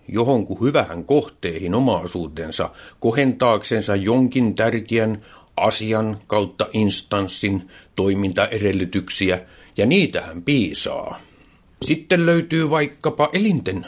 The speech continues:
luovutustestamentti. Jalo ajatus antaa krupistansa varaosia tarvittiolle, kun monttuhun lapiorha, niin eihän sitten oo enää väliä,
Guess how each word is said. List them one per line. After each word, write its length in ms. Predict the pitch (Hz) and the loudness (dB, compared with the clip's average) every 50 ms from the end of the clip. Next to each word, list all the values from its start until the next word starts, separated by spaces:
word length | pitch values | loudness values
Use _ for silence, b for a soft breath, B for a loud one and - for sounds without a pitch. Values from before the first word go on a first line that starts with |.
| - - | -10 -6
luovutustestamentti. 1500 | 90 95 95 90 87 95 90 98 98 - - - 147 143 - - - 80 80 80 - 78 82 - - _ _ - 80 - b b b b b b b b b b - | -2 0 0 2 0 -2 -4 -4 -6 -6 0 0 0 0 0 -4 -8 -10 -12 -12 -12 -12 -14 -16 -18 _ _ -10 -10 -10 b b b b b b b b b b -2
Jalo 300 | 104 143 156 113 85 - | 0 2 2 2 2 2
ajatus 520 | 104 139 165 156 127 - - 110 - - - - | 2 2 4 4 2 0 -2 -4 -6 -6 -6 -4
antaa 400 | - 110 113 104 - 113 107 104 | -2 0 0 0 0 0 -2 -2
krupistansa 840 | 104 - - 147 160 160 - 120 - - - 107 98 - 107 92 98 | -2 -2 0 0 0 2 0 -2 -2 0 -2 -2 -2 0 -2 -2 0
varaosia 680 | 117 135 131 - 110 95 87 90 90 - 95 87 87 85 - - - - _ | 0 0 2 2 0 0 0 -2 -2 -2 -2 -2 -2 -2 -4 -12 -20 -6 _
tarvittiolle, 960 | 127 127 120 107 92 95 90 - - - 90 87 82 82 85 85 80 82 B B B B B B B B B B B _ | 0 0 0 0 -2 -6 -8 -8 -6 -2 0 0 0 0 0 -2 -2 -4 B B B B B B B B B B B _
kun 120 | 104 98 | -2 0
monttuhun 640 | 101 120 139 147 - - - - 113 - 104 101 110 | 2 4 4 4 2 0 -2 -6 -6 -4 -2 0 2
lapiorha, 760 | 131 139 143 - 117 110 104 101 101 101 95 98 98 98 B B B B | 2 2 2 2 2 2 2 2 2 0 0 -2 -4 -4 B B B B
niin 200 | - 104 104 104 | -2 2 4 4
eihän 300 | 104 101 95 - 82 - | 4 4 2 -2 -6 -2
sitten 380 | - 139 131 - - - 120 107 | -2 -2 -2 -2 -2 -2 -2 0
oo 220 | 123 120 113 113 117 | 2 2 2 2 2
enää 340 | 135 123 120 110 107 101 98 | 0 0 0 0 0 0 2
väliä, 440 | 120 117 110 98 92 90 90 90 | 2 2 2 2 0 -2 -2 -4